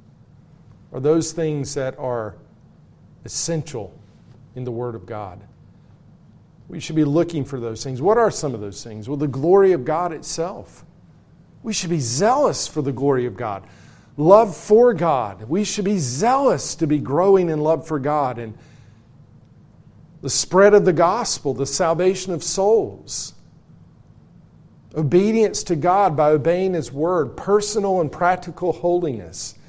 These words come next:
These are things we should be zealous for. Love for neighbor. Love for our wives, men. Love for our children. Bringing them up in the discipline and instruction of the Lord. These are incumbent duties.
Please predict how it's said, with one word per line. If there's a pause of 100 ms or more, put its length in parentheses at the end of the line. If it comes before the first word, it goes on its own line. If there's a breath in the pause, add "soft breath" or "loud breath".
(200 soft breath)
These
are
things
we
should
be
zealous
for. (240 loud breath)
Love
for
neighbor. (1000 soft breath)
Love
for
our
wives,
men. (1000)
Love
for
our
children. (120)
Bringing
them
up
in
the
discipline
and
instruction (320 loud breath)
of
the
Lord.
These
are
incumbent
duties.